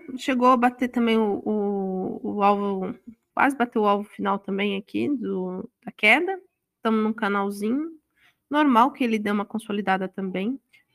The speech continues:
Quem sabe aqui um pivô de baixa, né, ou um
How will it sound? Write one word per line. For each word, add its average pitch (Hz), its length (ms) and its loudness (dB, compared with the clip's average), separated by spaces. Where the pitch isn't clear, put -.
Quem 320 160 4
sabe 208 320 2
aqui 214 140 0
um 214 80 2
pivô 202 240 -4
de 196 100 -8
baixa, 208 580 4
né, 208 200 -2
ou 202 480 -2
um 196 680 -4